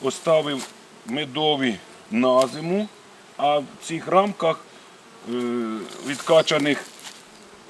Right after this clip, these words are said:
поставлю щас під розвиток сім'ї. Ці рамки показую, що оставляю, оставляю отакі рамочки на зиму.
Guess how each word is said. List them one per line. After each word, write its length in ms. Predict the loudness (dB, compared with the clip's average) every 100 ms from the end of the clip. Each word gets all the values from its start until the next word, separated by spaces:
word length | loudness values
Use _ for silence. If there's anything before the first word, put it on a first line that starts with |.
| -12 -14 -10
поставлю 500 | -6 -2 0 0 0
щас 280 | -2 -2 -4 -4
під 180 | -6 -2
розвиток 640 | 0 0 -4 -8 -8 -10
сім'ї. 460 | -4 0 0 0 -6 -10 -20 -20 -20 -20 -20 -18 -18 -18 -20 -20 -10
Ці 200 | -2 2
рамки 540 | 6 6 4 0 0 -2 -16 -20 -20 -20 -20 -20 -20 -20 -20 -20 -14
показую, 540 | -12 -4 -2 -2 -2 -2
що 220 | -4 -4
оставляю, 720 | -4 -2 -2 2 4 4 2 -2 -8 -20 -20 -20 -20 -20 -20 -20 -20 -20 -12 -4
оставляю 640 | -2 0 0 2 4 2 0
отакі 440 | -2 -2 0 2
рамочки 720 | 8 10 8 4 2 2 2 -2 -14 -20 -20 -20 -20 -20 -20 -20 -2
на 380 | 4 6 8 6
зиму. 400 | 6 6 6